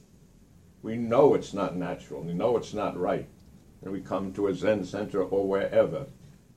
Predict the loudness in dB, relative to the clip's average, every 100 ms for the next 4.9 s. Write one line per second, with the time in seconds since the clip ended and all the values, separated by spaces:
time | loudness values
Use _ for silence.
0 | -12 -6 -6 0 2 2 -2 0 0 0
1 | -6 -2 -2 -2 -4 -6 -8 -12 -8 -6
2 | -2 -2 -2 -6 -6 -6 -8 -6 -8 -8
3 | -6 -6 -6 -14 -20 -20 -20 -20 -14 -12
4 | -6 2 2 2 0 -2 -2 -6 -6